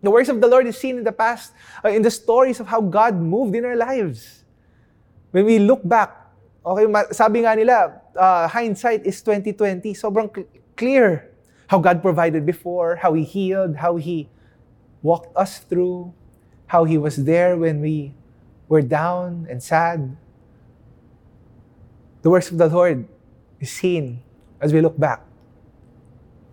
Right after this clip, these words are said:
Yes, in Scripture, but also in our lives. So why is that important? Because the works of the Lord shows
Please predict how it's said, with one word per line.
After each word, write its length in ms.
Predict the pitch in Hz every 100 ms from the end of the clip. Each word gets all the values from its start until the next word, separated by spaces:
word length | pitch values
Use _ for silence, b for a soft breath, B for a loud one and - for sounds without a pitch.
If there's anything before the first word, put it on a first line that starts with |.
| -
Yes, 260 | 156 190
in 100 | 196
Scripture, 600 | 185 - 160 - 131 123 -
but 140 | 147
also 240 | 147 160
in 80 | 151
our 100 | 147
lives. 460 | 131 127 - - _ _ _ _ _ _ _
So 160 | - 180
why 300 | 160 156 185
is 160 | 202 175
that 180 | 175
important? 480 | 160 151 156 156 123 - b b b b
Because 160 | 180 190
the 100 | 175
works 280 | 175 208
of 100 | 208
the 80 | 190
Lord 300 | 190 190 151
shows 380 | - 170 165